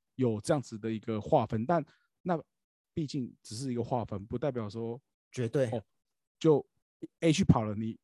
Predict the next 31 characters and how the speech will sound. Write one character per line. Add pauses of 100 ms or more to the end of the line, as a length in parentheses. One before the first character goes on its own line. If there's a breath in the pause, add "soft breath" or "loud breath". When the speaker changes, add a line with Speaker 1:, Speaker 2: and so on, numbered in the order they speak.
(140)
Speaker 1:
B、 (100)
C
就
不
能
去
跑，
没
有
照
这
么
硬
性
规
定
啊，
因
为 (600)
那
种
东
西 (340)
本
来 (240)
大
家
有
去 (520)
经
营